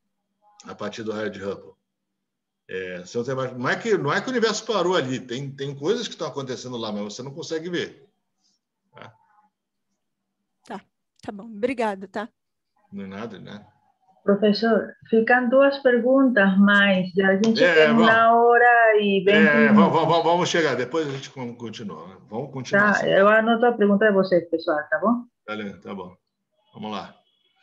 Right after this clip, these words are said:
Speaker 1: Então, vamos ver como resolver esses problemas aqui, tá?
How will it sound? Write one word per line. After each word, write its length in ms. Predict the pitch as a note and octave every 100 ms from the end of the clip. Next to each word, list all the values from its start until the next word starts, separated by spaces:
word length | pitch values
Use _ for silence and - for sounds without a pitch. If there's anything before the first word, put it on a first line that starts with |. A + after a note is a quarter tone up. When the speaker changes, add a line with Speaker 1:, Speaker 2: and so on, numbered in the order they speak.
| _ _ _ _ _ _ _ _ _
Speaker 1:
Então, 160 | B2 F3+
vamos 160 | A#3
ver 160 | E3+ -
como 180 | D#3+ G3
resolver 400 | F#3 F3+ F3+ F3+
esses 160 | E3+
problemas 560 | - F3 D#3 D3+ D3 B2+
aqui, 500 | B2+ B2+ G2+ F2+ _ _ _ _ _ _ _
tá? 420 | - B2+ D#3+ -